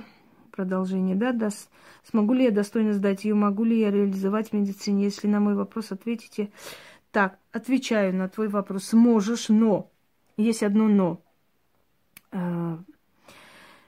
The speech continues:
ты немножко не то направление выбрала. Тебе нужно ещё кое-что развивать в медицине,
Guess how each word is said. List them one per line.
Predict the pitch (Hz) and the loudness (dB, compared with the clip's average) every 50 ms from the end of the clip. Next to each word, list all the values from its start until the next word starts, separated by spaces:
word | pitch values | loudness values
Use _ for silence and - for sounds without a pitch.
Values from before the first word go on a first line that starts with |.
| _ _ _ _ _ _ _ _ _ _ _ - | _ _ _ _ _ _ _ _ _ _ _ -4
ты | - 226 | 0 4
немножко | 240 233 240 226 - - 233 | 4 6 4 4 2 4 4
не | 226 233 | 4 4
то | 214 240 220 | 4 2 0
направление | 220 214 208 214 214 214 226 262 269 262 240 214 | -2 -2 -2 -2 -2 0 2 2 4 4 4 2
выбрала. | 185 208 208 190 190 180 185 180 180 175 | 2 2 -2 0 0 -2 -4 -2 -4 -6
Тебе | 180 - 202 185 214 208 | -8 -6 -6 -2 0 0
нужно | 208 214 220 202 - 214 202 202 | 2 2 0 -2 -2 -2 0 0
ещё | 190 - - - 220 190 | 0 -2 -4 -2 -2 -2
кое-что | 180 - 170 170 185 - - 190 | -2 -2 -6 -6 -6 -6 -8 -6
развивать | 185 185 180 185 196 196 202 226 240 240 - | -4 -4 -4 -2 -2 -2 0 -2 -4 -4 -2
в | 196 | -2
медицине, | 190 185 180 180 - - - 180 170 170 170 | -2 -2 -2 -6 -8 -8 -6 -6 -6 -6 -8